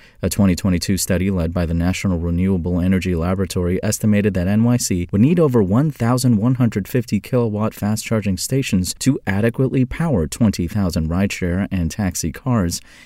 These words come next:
even if fifteen percent of drivers could top up overnight.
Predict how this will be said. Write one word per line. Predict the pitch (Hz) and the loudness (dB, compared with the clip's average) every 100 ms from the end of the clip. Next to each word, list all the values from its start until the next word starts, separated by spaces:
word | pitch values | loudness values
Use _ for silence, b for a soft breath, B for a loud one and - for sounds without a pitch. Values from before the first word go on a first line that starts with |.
| B | B
even | 101 98 123 | 2 4 4
if | 147 101 | 2 2
fifteen | - 85 - 87 82 | 0 -2 -2 -4 -2
percent | 85 92 | -2 -2
of | 82 | -2
drivers | - 85 82 104 107 | -2 -2 0 -2 -2
could | - 107 | -4 -2
top | 123 110 113 | -2 -2 0
up | 117 | 0
overnight. | 120 120 143 110 | 2 2 2 0